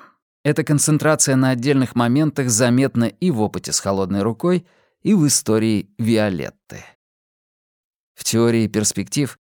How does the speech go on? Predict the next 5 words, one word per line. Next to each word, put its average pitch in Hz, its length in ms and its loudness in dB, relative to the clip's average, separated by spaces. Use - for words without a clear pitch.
наблюдается 151 640 2
иная 165 260 2
форма 143 400 2
игнорирования 120 840 2
длительности, 95 840 -6